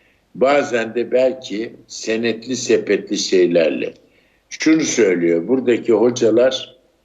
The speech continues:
e, ebedi şefimizi Atatürk'ü tenkit ediyorlar diyor. Bu da olmuş olabilir. Yani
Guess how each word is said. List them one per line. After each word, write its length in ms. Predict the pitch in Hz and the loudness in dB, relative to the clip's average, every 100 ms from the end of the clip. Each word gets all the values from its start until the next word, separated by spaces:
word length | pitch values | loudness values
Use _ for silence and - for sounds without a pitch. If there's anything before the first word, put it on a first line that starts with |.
| _ _ _ - | _ _ _ -6
e, 120 | 107 113 110 104 - - 117 | 0 4 4 4 0 -2 0
ebedi 400 | 104 117 117 135 | 4 2 4 2
şefimizi 720 | - 104 90 90 82 78 104 | 2 0 0 -2 -6 -4 -2
Atatürk'ü 920 | 113 107 - 104 - 92 - - 78 - - _ _ _ _ - | 0 0 0 0 0 -6 -4 -4 -4 -6 -20 _ _ _ _ -4
tenkit 500 | 104 104 - 95 82 | -2 0 -2 -4 0
ediyorlar 720 | 78 - 73 69 62 58 - | -2 0 0 2 0 -2 -6
diyor. 260 | 71 64 - - | -6 -6 -10 -18
Bu 220 | - 123 202 | -6 -2 2
da 160 | 220 | 2
olmuş 300 | 156 87 - | 2 -2 -4
olabilir. 480 | 82 73 73 73 73 | -4 -2 -4 -8 -8
Yani 540 | 117 117 87 90 117 | -2 -2 -2 -4 -8